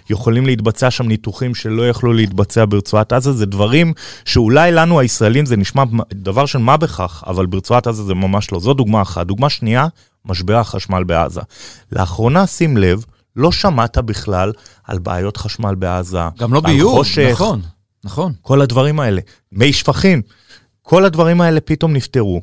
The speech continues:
Speaker 1: עכשיו, הם לא נפתרו בצורה מוחלטת, אני לא
Speaker 2: נכון.
Speaker 1: אגיד לך שבעזה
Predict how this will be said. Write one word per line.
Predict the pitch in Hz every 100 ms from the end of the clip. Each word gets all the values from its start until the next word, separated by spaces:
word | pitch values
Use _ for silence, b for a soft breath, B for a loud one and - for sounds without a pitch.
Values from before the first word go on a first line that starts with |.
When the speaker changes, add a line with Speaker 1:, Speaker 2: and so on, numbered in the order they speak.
| _ -
Speaker 1:
עכשיו, | - 95 -
הם | 90
לא | 107 208
נפתרו | 208 - 135 151 160 156 131
בצורה | 117 - 101 127
מוחלטת, | 131 98 - 120 120 120 104 87
אני | 90
לא | 135
Speaker 2:
נכון. | 147
Speaker 1:
אגיד | 135 -
לך | 135
שבעזה | 120 113 98 101 135 120